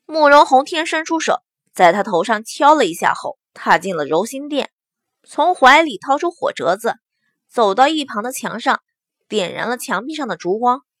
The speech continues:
祸水眼睛睁大，皇上竟然还随身携带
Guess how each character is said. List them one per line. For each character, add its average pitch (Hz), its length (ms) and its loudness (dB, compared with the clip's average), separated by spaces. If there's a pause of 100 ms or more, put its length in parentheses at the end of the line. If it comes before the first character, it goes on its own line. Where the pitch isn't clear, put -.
(560)
祸 202 320 4
水 208 160 0
眼 254 240 -6
睛 220 180 -10
睁 294 200 -2
大， 311 200 2 (600)
皇 294 500 -2
上 381 280 -2
竟 370 220 -8
然 311 220 0
还 349 140 2
随 320 200 -6
身 381 200 -6
携 262 200 0
带 349 200 -2